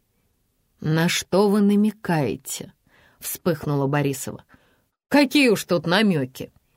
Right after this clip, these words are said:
удивился Карпов. «Беседа у нас без обиняков». Лев Валентинович отравился атарилом. Криминалисты подтвердили, он растворил пилюлю в воде,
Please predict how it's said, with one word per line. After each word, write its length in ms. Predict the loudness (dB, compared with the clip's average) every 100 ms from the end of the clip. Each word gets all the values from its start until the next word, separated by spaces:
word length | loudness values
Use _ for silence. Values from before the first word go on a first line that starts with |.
| _
удивился 540 | 0 2 2 0 -2 -6
Карпов. 480 | -4 -6 -10 -20 _ _ _
«Беседа 680 | 0 2 2 0 2 2 2
у 140 | 2
нас 300 | 2 -2 -8 -4
без 300 | 2 2 2
обиняков». 800 | 0 2 0 0 0 0 -4 -20 _ _ _ _ _ _ _ -2
Лев 260 | 2 2 2
Валентинович 960 | 0 2 0 0 0 0 0 -4 -12 -16 _ _ _ _ -2
отравился 680 | 2 4 4 2 0 0
атарилом. 840 | 0 -2 -2 -2 0 -2 -2 -6 -6
Криминалисты 760 | 0 2 2 0 0 -2 -2 -4
подтвердили, 680 | -4 -4 -4 -2 0 0
он 180 | 0 0
растворил 540 | -2 -2 0 2 0
пилюлю 400 | 0 0 0 -2
в 40 | -2
воде, 360 | -4 0 -2